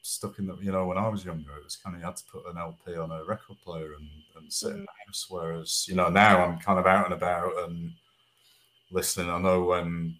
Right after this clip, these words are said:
Speaker 1: things like Folklore came out two years ago, when we, when we could kinda go out and it was beautiful weather, and I just went out and, you know, walked around listening to that for hours and hours and hours. And, and I think that's the beauty of it now, really. That, you know, that you,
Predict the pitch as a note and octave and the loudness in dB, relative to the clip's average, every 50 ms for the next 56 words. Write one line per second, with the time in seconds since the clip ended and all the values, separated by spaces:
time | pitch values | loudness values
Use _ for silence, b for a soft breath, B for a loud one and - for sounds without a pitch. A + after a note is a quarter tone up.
0 | _ _ - F#2+ F2+ E2 E2 E2 E2+ - - - - F#2+ G#2 G2+ - - F2+ E2 | _ _ -8 -6 -6 -4 -4 -4 -4 -4 -4 4 6 6 6 6 0 -4 -2 -2
1 | D#2+ E2 - - E2 D#2 D#2 D#2 D#2 D#2 D2+ D2 D2 _ _ _ _ _ _ _ | -2 -4 -6 -10 -8 -8 -8 -8 -8 -8 -8 -10 -12 _ _ _ _ _ _ _
2 | _ _ - - - F2 E2 E2 F2 F#2 - F2+ E2+ F2 E2 E2 E2+ E2 D#2 E2 | _ _ -18 -10 -6 -6 -4 0 2 2 2 2 0 -4 -2 -2 -2 -2 -4 -4
3 | E2 E2+ E2+ F2 E2+ E2+ E2 E2 E2 - - F2 E2 E2 - _ - - E2 E2 | -6 -4 -4 -4 -2 -2 -2 -4 -6 -6 -8 -8 -8 -8 -12 _ -12 -10 -8 -8
4 | E2 E2 E2+ E2 E2 E2 E2+ - F2 E2 E2 E2 F2 F2 E2+ D#2+ - - F#2 F2+ | -6 -2 0 0 0 0 0 -2 -4 -6 -6 -6 -6 -6 -8 -8 -8 -2 -2 -2
5 | F2 - - - E2 E2 E2+ F2+ F#2+ F#2 F#2 F2 F2 E2+ E2+ E2 E2 E2 - - | 0 -2 -4 -4 -4 0 4 4 6 6 6 2 2 0 -2 -4 -6 -6 -8 -8
6 | - F#2 F#2 F#2 F2+ - F#2 F2+ F2 F2 - E3 E3+ E3+ E3 E3 - b b b | -4 -4 -4 -4 -4 -4 -4 -2 -2 -2 -4 -6 -6 -8 -10 -10 -12 b b b
7 | b b b b b b b b b _ - F#2 F2+ E2+ E2 E2 F2 F#2 F#2 F#2 | b b b b b b b b b _ -4 0 2 2 2 4 4 4 4 4
8 | F2+ F2 E2+ E2+ E2+ E2 F2 F2+ - - F#2+ F2 E2 E2+ - - F2+ G2+ G#2 - | 2 0 0 0 0 0 0 -2 -2 -4 -4 -6 -6 -6 -6 -2 0 0 0 -2
9 | - - - E2 E2 E2 E2 E2 D#2+ E2 E2+ E2+ E2+ E2 E2 E2 D#2+ F2 G2 F#2+ | -6 -10 -8 -4 -4 -4 -4 -4 -6 -6 -6 -4 -4 -6 -6 -6 -6 -4 -4 -4
10 | F#2 F2+ F2+ - E2 D#2+ D#2 D#2 D#2 D#2 - - E2 D#2+ D#2+ D#2 D#2 D#2 D#2 D2+ | -4 -4 -6 -6 -6 -6 -10 -10 -10 -12 -12 -12 -12 -12 -12 -14 -14 -14 -14 -12
11 | D#2 - - G#2 G2+ F2+ F2 E2+ - - - - G2 F2+ F2+ - - F#2 G2 G#2+ | -12 -8 -4 -4 -2 -2 0 -2 -2 -4 0 2 2 2 2 2 4 4 6 6
12 | G2+ F#2 F#2 E2+ E2 D#2+ D#2 D#2 D#2 D#2 D2+ D2+ D#2 D#2 E2+ F2+ E2+ F2+ F#2 F2 | 4 2 2 0 0 0 0 0 -2 -2 -2 -4 -6 -6 -4 -6 -4 -4 -4 -2
13 | E2+ E2 E2 F2 F2 E2+ F2 F2 E2+ E2+ | -2 -2 -2 -2 -4 -4 -6 -10 -12 -14